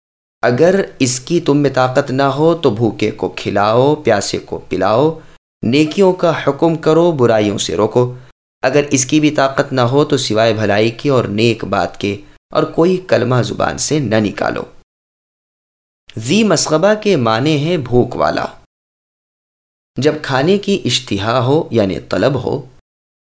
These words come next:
غرض بھوک کے وقت کا کھلانا، اور وہ بھی اسے جو نادان بچہ ہے، سر سے باپ کا سایہ اٹھ چکا ہو اور ہے بھی اس کا رشتہ دار۔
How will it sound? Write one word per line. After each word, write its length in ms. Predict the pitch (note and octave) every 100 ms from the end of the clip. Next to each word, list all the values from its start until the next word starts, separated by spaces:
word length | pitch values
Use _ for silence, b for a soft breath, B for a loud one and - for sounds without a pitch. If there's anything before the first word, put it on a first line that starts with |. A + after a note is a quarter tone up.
| _
غرض 340 | G#2 C#3+ F#3 D#3+
بھوک 460 | G2+ D3 F#3 F#3
کے 120 | E3
وقت 440 | B2 B2+ C3 - -
کا 180 | C#3 C#3+
کھلانا، 600 | C#3+ A#2 A2 A2+ B2 C#3
اور 280 | D3 - A#2 G2+ F#2+
وہ 180 | A2+ B2
بھی 320 | A#2+ D#3+ -
اسے 440 | A2+ G#2 - D3 E3
جو 220 | C#3 B2
نادان 580 | G2+ G2 F#2+ G#2+ A#2 G2
بچہ 440 | - - - G#2
ہے، 340 | G#2+ A#2 D3 B B _ _
سر 180 | - D3
سے 200 | C#3+ D3
باپ 340 | G#2+ A2 A#2+ -
کا 100 | G#2
سایہ 320 | - F#2 G#2 - -
اٹھ 220 | - -
چکا 300 | G#2 A#2 A2+
ہو 220 | C3 C#3+ B B _ _ _
اور 160 | - C3+
ہے 320 | A#2 B2 C3
بھی 240 | C3 D3 -
اس 160 | A#2 -
کا 160 | A2+
رشتہ 300 | G2 - -
دار۔ 320 | - F#2+ G#2